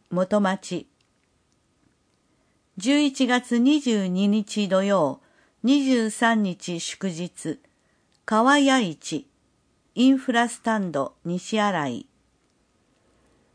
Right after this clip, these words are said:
川屋市の写真があります。十一月二十二日土曜から二十四日休日、クラスところマーケット、航空記念公園。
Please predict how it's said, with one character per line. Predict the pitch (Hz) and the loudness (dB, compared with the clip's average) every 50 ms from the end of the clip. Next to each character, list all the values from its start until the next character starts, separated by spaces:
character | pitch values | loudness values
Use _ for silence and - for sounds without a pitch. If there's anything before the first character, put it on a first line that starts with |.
| _ _ _ _ _ - | _ _ _ _ _ -2
川 | - 226 233 254 277 294 | 2 4 4 4 4 4
屋 | 294 285 285 269 | 4 2 2 2
市 | 226 180 - - - 165 | 0 -2 -4 -6 -4 -2
の | 170 175 170 - - | 0 -2 -2 -4 -6
写 | - - 185 170 170 | -8 -6 -4 -4 -4
真 | - 247 226 214 214 196 | -2 -2 -2 -2 -2 -2
が | 190 180 170 | -2 -2 -2
あ | 170 | -2
り | 156 151 143 | -2 -4 -4
ま | 143 139 151 160 | -4 -4 -6 -6
す。 | - - _ _ _ _ _ _ _ _ _ _ _ _ _ _ _ _ _ _ _ _ _ _ _ _ _ _ _ _ - | -10 -16 _ _ _ _ _ _ _ _ _ _ _ _ _ _ _ _ _ _ _ _ _ _ _ _ _ _ _ _ -10
十 | 185 208 262 285 294 294 | -4 0 0 2 2 0
一 | 285 269 - - 254 | -2 -2 -4 -4 -2
月 | 240 247 247 247 - 247 240 | 0 0 -2 -2 -2 0 2
二 | 247 277 294 277 | 4 4 4 2
十 | 226 226 208 202 196 | 2 0 0 0 0
二 | 190 190 202 208 | 0 0 0 0
日 | 208 226 214 - - 208 214 | 0 0 -2 -4 -4 -6 -2
土 | 175 214 214 226 | -2 0 0 2
曜 | 247 247 220 190 | 2 2 2 0
か | 180 - 190 180 | 0 -2 -2 -2
ら | 165 160 156 160 - _ _ _ _ _ _ - | -2 -2 -4 -6 -10 _ _ _ _ _ _ 0
二 | 240 269 277 208 | 2 2 2 2
十 | 220 226 208 196 190 185 | 2 0 0 0 0 0
四 | 185 185 185 185 _ - | 0 -2 -2 -2 _ -8
日 | 185 180 180 | -6 -6 -6
休 | - - - 220 220 214 | -6 -4 -2 0 0 0
日、 | 170 165 190 175 - - - - - - _ _ _ _ _ _ _ _ _ _ _ _ _ _ _ _ _ _ - | -2 -4 -10 -12 -14 -16 -20 -20 -20 -20 _ _ _ _ _ _ _ _ _ _ _ _ _ _ _ _ _ _ -8
ク | - 254 | -2 0
ラ | 254 269 302 311 | 2 2 0 0
ス | - - - | -4 -8 -4
と | - 277 269 | -2 -2 2
こ | 269 262 | 2 2
ろ | 254 254 247 220 | 2 2 0 0
マ | 226 240 240 233 202 | 2 2 4 2 2
ー | - | 0
ケ | - 180 156 | -4 -6 -8
ッ | 147 _ _ - | -8 _ _ -6
ト、 | 120 117 - - _ _ _ _ _ _ _ _ _ _ _ _ | -6 -6 -6 -8 _ _ _ _ _ _ _ _ _ _ _ _
航 | - - 254 262 262 | 0 2 4 4 4
空 | 262 - - 240 233 226 | 2 -2 -2 -2 -2 -2
記 | - - - 208 | -4 -4 -4 -2
念 | 202 208 208 202 196 - | 0 0 -2 -2 -4 -6
公 | - - 202 190 170 160 | -4 0 2 2 2 2
園。 | 143 123 120 113 101 - | 0 -2 -4 -6 -10 -12